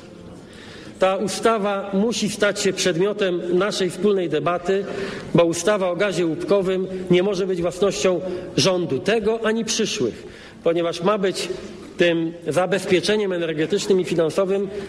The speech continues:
dla wszystkich Polaków. Dlatego będę zwracał się do wszystkich sił politycznych w parlamencie, aby z najlepszą wolą i z taką determinacją dyskutowali o projekcie, który rząd przedstawi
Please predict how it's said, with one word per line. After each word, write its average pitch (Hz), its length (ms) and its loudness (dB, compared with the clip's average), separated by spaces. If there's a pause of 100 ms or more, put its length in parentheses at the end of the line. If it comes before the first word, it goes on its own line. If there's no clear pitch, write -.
(100)
dla 214 140 4
wszystkich - 420 0
Polaków. 127 420 0
Dlatego 175 540 0 (380)
będę 170 380 4
zwracał 175 420 0
się 175 160 2
do 160 140 0
wszystkich 202 440 0
sił 180 140 2
politycznych 170 540 0
w - 20 -8
parlamencie, 175 600 0
aby 160 260 0 (560)
z 139 120 0
najlepszą 190 560 0
wolą 117 520 -2
i 185 100 2
z - 80 -6
taką 170 420 2
determinacją 190 880 2 (260)
dyskutowali 190 840 2
o 185 80 0
projekcie, 175 500 0
który 170 420 2
rząd 156 200 0
przedstawi 143 560 2